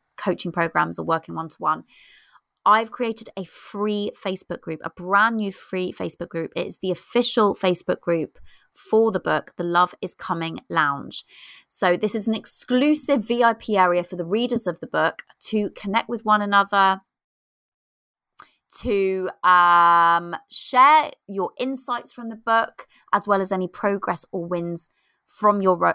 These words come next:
own romantic journey. And I'm gonna also be running regular free love trainings in there. It's really about community, that group. Because once you are on that journey and you start connecting with other people who are on the same journey as you, that's when you start to experience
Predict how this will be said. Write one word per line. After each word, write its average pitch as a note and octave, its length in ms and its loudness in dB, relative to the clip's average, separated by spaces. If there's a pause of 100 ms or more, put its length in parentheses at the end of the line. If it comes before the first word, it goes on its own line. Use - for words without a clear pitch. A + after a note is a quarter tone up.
own F3+ 160 2
romantic E3 560 -2
journey. F3+ 360 2
And E3+ 100 2
I'm F3 120 2
gonna F#3 180 -4
also G3 280 -4
be F#3 140 -4
running E3+ 380 -2
regular F#3 440 -2
free F3 240 -8
love E3 180 -2
trainings D#3+ 380 -10
in D#3+ 120 -10
there. D#3 180 0
It's B3 160 -10
really C4+ 240 0
about A3+ 260 0
community, F3 600 -8
that - 160 -6
group. - 320 -14 (760)
Because G#3 240 -8
once C#4 380 0
you C4 160 0
are A#3 140 4
on G3 140 -4
that - 220 -4
journey G3 480 -4
and F#3+ 80 -4
you F3+ 120 -6
start - 280 -2
connecting F#3+ 420 -6
with F3+ 120 0 (100)
other F#3+ 140 0
people F3+ 520 -4
who F#3 180 -2
are - 80 2
on F#3 100 -4
the F3+ 80 -4
same F3 280 -4
journey F3+ 360 -2
as D#3+ 160 -6
you, E3 140 -8 (160)
that's - 340 -2
when G3 180 2
you F3+ 120 0
start - 300 -2
to F3 100 -8
experience E3+ 500 -6